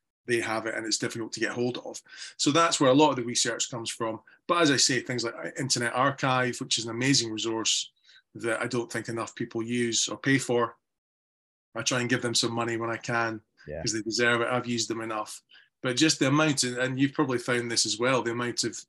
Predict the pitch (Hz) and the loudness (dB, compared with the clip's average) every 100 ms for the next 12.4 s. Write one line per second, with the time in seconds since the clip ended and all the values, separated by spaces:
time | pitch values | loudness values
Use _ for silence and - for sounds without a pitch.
0 | _ _ 127 123 - 135 - 123 120 120 | _ _ -2 -2 0 0 0 -2 -2 0
1 | 120 117 117 117 123 120 - 127 113 110 | 0 0 -2 0 0 2 0 0 -4 -8
2 | - _ _ _ _ _ _ - 117 113 | -16 _ _ _ _ _ _ -10 -8 -6
3 | 113 110 117 123 _ - 123 - 135 117 | -8 -10 -12 -14 _ -6 -2 2 0 2
4 | 117 - - 113 113 113 120 113 110 117 | 0 0 -2 -2 -6 -8 -8 -10 -6 -2
5 | 113 107 110 104 113 - 117 117 113 - | -2 -4 -4 -4 -6 -6 -2 0 0 -6
6 | - - - - 120 - - - 151 135 | -20 -20 -16 -6 -2 2 2 2 2 2
7 | - - 123 110 120 113 104 143 254 - | 2 0 0 -2 -2 -2 0 0 0 2
8 | 117 113 110 - 110 110 107 107 117 104 | 0 0 -2 -2 -2 -2 -2 -4 -6 -4
9 | 104 - - - - - 113 117 123 117 | -6 -8 -16 -20 -20 -14 -6 0 2 2
10 | 120 - _ 120 113 113 - - 127 117 | -2 -6 _ -6 -2 0 -2 -2 -4 -4
11 | - 120 117 113 120 127 - 123 - 127 | -2 0 0 -2 0 -2 0 -2 -2 -2
12 | 131 117 107 104 | 0 0 -4 -8